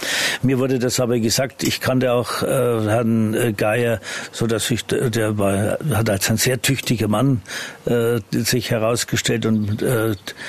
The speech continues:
so dass ich gesagt habe, okay, der ist in Ordnung, macht das so.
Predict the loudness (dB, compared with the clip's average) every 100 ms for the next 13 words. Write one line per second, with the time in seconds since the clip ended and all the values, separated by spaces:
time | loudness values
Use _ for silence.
0 | -14 -6 -2 0 0 0 0 0 0 -2
1 | -2 -2 0 0 0 -2 0 0 0 2
2 | 2 2 2 2 4 2 -2 -4 -2 -2
3 | -4